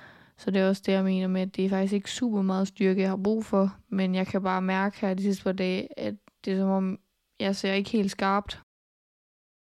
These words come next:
Det er som om, mine øjne godt kunne bruge lidt hjælp for at få ro. Øhm, men at de briller, jeg har nu, så alligevel ikke helt passer til det, jeg har behov for.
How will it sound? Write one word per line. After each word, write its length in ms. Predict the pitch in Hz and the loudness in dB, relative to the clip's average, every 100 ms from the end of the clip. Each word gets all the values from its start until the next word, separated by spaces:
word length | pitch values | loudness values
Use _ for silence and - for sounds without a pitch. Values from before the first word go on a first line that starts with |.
| _ | _
Det 60 | 226 | -2
er 40 | |
som 140 | 208 202 | 0 2
om, 120 | 202 | 2
mine 300 | 202 202 202 | 2 2 2
øjne 220 | 202 196 | 2 2
godt 180 | 202 196 | 0 -2
kunne 160 | - 208 | -4 -4
bruge 320 | 202 196 202 | 0 2 2
lidt 160 | 196 | 2
hjælp 340 | 202 196 - - - _ - - - - - - - | 2 0 -2 -10 -20 _ -20 -20 -20 -20 -20 -20 -20
for 240 | - - 190 | -8 2 2
at 60 | |
få 80 | 190 | 2
ro. 400 | 196 196 190 - - - _ _ - | 2 2 2 -6 -20 -20 _ _ -2
Øhm, 540 | 208 202 202 202 202 190 - - - _ | 0 2 0 0 -2 -4 -8 -16 -20 _
men 180 | 202 196 | 0 2
at 180 | 190 185 | 2 0
de 80 | 196 | 0
briller, 280 | 190 190 190 | 2 2 2
jeg 120 | 196 | 2
har 160 | 190 | 2
nu, 220 | 190 190 190 | 2 2 2
så 120 | 190 | 2
alligevel 420 | 190 196 196 202 | 2 2 2 2
ikke 160 | 196 - | 0 0
helt 520 | 202 208 190 - - - _ _ _ _ _ _ _ _ _ | 2 2 -2 -8 -16 -20 _ _ _ _ _ _ _ _ _
passer 360 | - 202 202 196 | 0 2 2 0
til 240 | 190 202 | -2 -4
det, 80 | 202 | -2
jeg 120 | 196 | 0
har 100 | 196 | 0
behov 300 | 190 196 190 | 0 0 0
for. 300 | 196 196 185 | -2 -2 -4